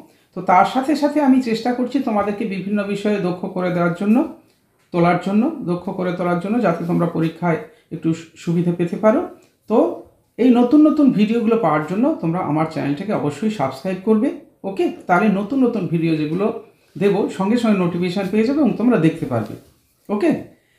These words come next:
আচ্ছা, এরপরে বহুব্রীহি, কোনো পদেরই অর্থ না হয়ে অন্য কাউকে বোঝায়।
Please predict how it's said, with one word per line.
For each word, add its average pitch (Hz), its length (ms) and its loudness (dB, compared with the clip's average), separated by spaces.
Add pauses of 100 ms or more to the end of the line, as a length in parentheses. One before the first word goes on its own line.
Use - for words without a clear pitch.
আচ্ছা, 131 220 -2
এরপরে 269 420 6
বহুব্রীহি, 226 680 0 (920)
কোনো 254 380 8
পদেরই 330 340 6
অর্থ 214 400 4
না 185 220 2
হয়ে 156 400 -4
অন্য 240 380 6
কাউকে 175 400 2
বোঝায়। 127 380 -2